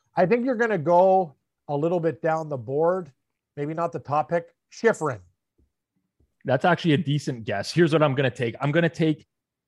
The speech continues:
Speaker 2: Lena Durr of Germany plus three thirty-three to finish on the podium.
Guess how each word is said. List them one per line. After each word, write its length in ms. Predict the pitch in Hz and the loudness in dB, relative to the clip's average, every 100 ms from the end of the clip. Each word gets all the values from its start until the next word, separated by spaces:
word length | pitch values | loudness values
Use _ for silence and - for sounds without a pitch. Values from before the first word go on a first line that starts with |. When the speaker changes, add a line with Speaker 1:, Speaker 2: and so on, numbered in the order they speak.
| _ | _
Speaker 2:
Lena 800 | 113 127 160 202 202 202 208 202 127 117 | -6 0 2 2 2 2 0 -2 -12 -6
Durr 460 | 113 151 113 117 113 _ _ | 0 2 2 -4 -8 _ _
of 200 | 131 117 110 | -8 -8 0
Germany 680 | 135 165 127 113 107 104 _ _ _ _ | 4 4 4 0 -2 -4 _ _ _ _
plus 500 | - 156 190 - - - _ | 2 6 6 4 -8 -16 _
three 260 | 147 175 170 | -4 -2 -2
thirty-three 1000 | - 165 165 156 - 120 131 160 190 190 _ _ _ _ _ _ _ _ _ - | 0 0 0 -2 -6 -8 -4 -2 -2 -4 _ _ _ _ _ _ _ _ _ -4
to 80 | 120 | -4
finish 520 | - 147 156 151 - | 0 2 4 2 0
on 180 | 127 123 | 0 0
the 60 | 117 | -2
podium. 560 | - 120 107 87 - | -2 -2 -2 -6 -16